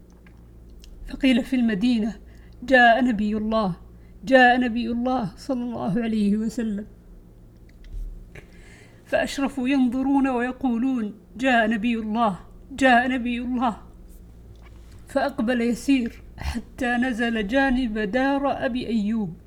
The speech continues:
فإنه لا يحدث أهله إذ سمع به عبد الله بن سلام، وهو في نخل لأهله يخترف لهم، فعجل أن يضع الذي يخترف لهم فيها، فجاء وهي معه،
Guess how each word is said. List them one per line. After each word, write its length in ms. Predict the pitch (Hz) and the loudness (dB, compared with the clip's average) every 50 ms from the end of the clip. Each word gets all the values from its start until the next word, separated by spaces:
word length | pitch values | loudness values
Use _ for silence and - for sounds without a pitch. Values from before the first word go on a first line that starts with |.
| - - - - | -20 -20 -20 -14
فإنه 460 | - - - 247 240 240 226 233 226 220 | -10 -4 0 2 2 2 0 -2 -4 -2
لا 80 | 233 | -2
يحدث 520 | 240 196 - - 254 202 196 190 - - 254 | -2 -2 -2 -4 -4 -4 -6 -10 -8 -6 -4
أهله 460 | 202 185 233 202 - 233 240 214 - - - - - - - - - _ - - - - - | -4 -4 -4 -4 -4 -6 -6 -6 -8 -12 -20 -20 -20 -20 -20 -20 -20 _ -20 -20 -20 -18 -14
إذ 40 | 196 | -12
سمع 480 | 190 - - 285 247 233 233 214 233 | -8 -4 -2 -2 -2 -2 -2 -4 -4
به 340 | 226 202 226 214 226 220 214 | -4 -4 -4 -2 -2 -2 -2
عبد 180 | 208 190 180 208 | -2 -2 -2 -4
الله 300 | 208 214 220 220 226 214 | -2 0 0 0 -2 -4
بن 160 | 185 208 202 | -4 -6 -6
سلام، 480 | 185 - 233 202 208 208 208 202 196 - - - - - - - - - - - | -6 -6 -4 -2 0 0 0 -2 -4 -8 -12 -20 -20 -20 -20 -20 -20 -20 -10 -4
وهو 300 | 202 202 214 247 262 240 | -2 -2 0 0 0 0
في 240 | - - 269 247 240 | 0 0 0 2 4
نخل 440 | 277 285 - - 262 233 233 226 233 | 4 2 2 2 0 0 0 0 -2
لأهله 680 | 233 - - 240 196 202 214 214 226 220 208 220 220 | -2 -2 -4 -4 -4 -4 -2 -2 0 0 0 0 -2
يخترف 520 | 226 - - - - 247 214 220 - - 226 | -2 -4 -6 -4 -4 -4 -4 -4 -6 -6 -6
لهم، 360 | 202 214 214 214 196 196 233 - - - - - - - - - | -6 -4 -4 -4 -6 -8 -10 -12 -16 -20 -20 -20 -20 -20 -20 -16
فعجل 600 | - - 247 214 185 262 247 202 247 262 247 240 | -8 -2 0 2 2 2 2 2 2 2 2 2
أن 300 | 240 226 - 247 240 233 | 2 2 2 2 2 4
يضع 520 | 233 240 254 269 240 233 269 262 240 - 262 | 4 4 2 2 2 4 4 4 4 4 2
الذي 640 | 247 226 226 240 247 247 208 247 247 247 240 240 | 0 0 0 0 0 0 0 0 0 0 0 -2
يخترف 580 | 247 - - - - 285 277 277 262 - - 240 | -4 -4 -4 -2 0 2 2 2 2 0 -2 -4
لهم 420 | 233 226 269 254 214 254 226 214 | 0 0 2 2 2 2 0 0
فيها، 520 | - - 262 240 214 165 208 214 233 254 - - - - | 0 0 -2 0 -2 -2 -4 -6 -8 -12 -16 -20 -20 -16
فجاء 480 | - 247 220 170 247 247 233 226 226 220 | -8 -6 -2 2 4 6 6 6 6 4
وهي 300 | 214 202 226 220 208 214 | 2 0 0 0 0 0
معه، 320 | 214 208 196 190 190 - | 0 0 -2 -2 -4 -6